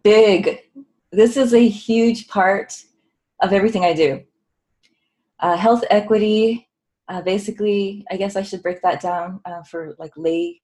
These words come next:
people, lay terms. Um, health equity is where we look at public health, we look at healthcare, and we make sure that everybody is, uh, equitably being served. And equality and equity are not the same thing.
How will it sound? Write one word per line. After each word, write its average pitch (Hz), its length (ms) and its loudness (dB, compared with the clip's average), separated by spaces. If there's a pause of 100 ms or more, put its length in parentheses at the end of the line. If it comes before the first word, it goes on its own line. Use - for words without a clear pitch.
(160)
people, 170 380 -6 (460)
lay 185 180 -4
terms. 196 640 -6
Um, 170 220 -12
health 190 200 -2
equity 196 420 -4
is 180 340 -8
where 180 200 -4
we 185 120 -4
look 175 280 -2 (100)
at - 160 -10
public 208 340 -4
health, 180 320 -4
we 185 80 -6
look 175 140 -8
at 208 100 -6
healthcare, 180 600 -6 (380)
and 175 120 -8
we 190 100 -6
make 185 240 -6
sure 202 440 -6
that 180 240 -4
everybody 190 680 -8
is, 175 420 -10 (420)
uh, 165 220 -16
equitably 196 920 -4 (120)
being 185 220 -4
served. - 560 -8 (420)
And 180 200 -10 (220)
equality 269 720 0
and 196 220 -4
equity 220 400 0
are 175 80 -2
not 170 320 -2
the 170 60 -12
same 175 240 -8
thing. 160 420 -8